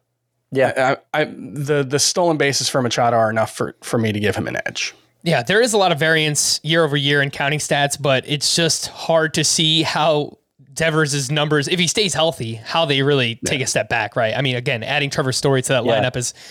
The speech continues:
Speaker 3: as good as they were. I, I do worry with Machado just a little bit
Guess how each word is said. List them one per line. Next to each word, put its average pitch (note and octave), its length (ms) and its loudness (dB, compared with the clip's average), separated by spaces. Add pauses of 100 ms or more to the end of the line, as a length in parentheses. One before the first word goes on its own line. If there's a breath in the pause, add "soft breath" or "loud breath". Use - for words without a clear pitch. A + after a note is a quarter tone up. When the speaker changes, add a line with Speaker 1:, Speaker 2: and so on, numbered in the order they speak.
(140)
Speaker 3:
as D3 140 0
good D#3+ 140 0
as C#3 100 -2
they C3 80 0
were. C3+ 300 2 (200 loud breath)
I, - 180 -2
I G3+ 60 0
do C#4 240 0
worry A3 400 2
with C3 200 -2
Machado C#3+ 340 0
just E3+ 180 -2
a A3+ 60 2
little B3+ 220 2
bit G#3 360 0